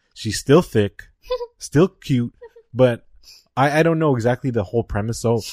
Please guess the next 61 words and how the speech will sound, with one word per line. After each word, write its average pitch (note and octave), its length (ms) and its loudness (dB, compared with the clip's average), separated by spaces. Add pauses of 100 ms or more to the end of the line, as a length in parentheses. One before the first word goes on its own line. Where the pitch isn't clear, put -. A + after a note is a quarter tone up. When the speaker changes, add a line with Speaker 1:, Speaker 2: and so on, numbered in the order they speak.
(260)
Speaker 1:
maybe D#3 160 0
when E3 140 6
I D3 40 4
play D3+ 200 6
more C3 320 6
of C#3 80 2
it D3 140 6
and A2+ 140 0
Speaker 2:
Yeah, G#2 60 -6
you G2+ 60 -12
Speaker 1:
kind B2 160 0
Speaker 2:
have A2 80 0
Speaker 1:
of G#2 60 -6
Speaker 2:
to A#2+ 40 4
Speaker 1:
get A#2+ 80 4
Speaker 2:
talk - 100 -2
Speaker 1:
through C3+ 120 2
Speaker 2:
about C#3+ 180 0
Speaker 1:
that, - 140 -18
Speaker 2:
it - 40 -20
again. - 300 -20 (120)
Speaker 1:
we'll, E3 220 -2
we'll F3 140 -2
come B2 240 -6
back G2+ 220 -4
to G#2 80 -8
Speaker 2:
Come F2+ 80 -6
Speaker 1:
this F2+ 140 -6
Speaker 2:
back. - 100 -8
Speaker 1:
topic. F#2 320 -4 (280)
Speaker 2:
<laughs> G#4+ 200 -2
Speaker 1:
I A#2 60 -4
got A#2+ 140 2
no B2+ 140 2
problems A#2 400 0
with G2 120 -6
that G2 180 -2
at F2 80 -10
all. E2+ 220 -6 (380)
But A#2+ 120 4
Atelier F#3 320 6
Ryza, C3+ 360 4
if G#2+ 120 -6
you're D#3+ 160 6
into F3 200 0
J C#3+ 140 0
R D#3 140 2
P C#3+ 100 -4
Gs, C#3+ 460 -4 (360)
it's C3+ 240 0
definitely E3 260 4
something D3+ 260 -2
to - 60 -8
check G#2+ 160 -2
out. G2+ 240 0 (100)
It's A#2 140 -16
really C#3 180 6
different. G#2 440 -2 (920)
And, B2+ 800 0
I C3 100 0
mean, C3+ 340 0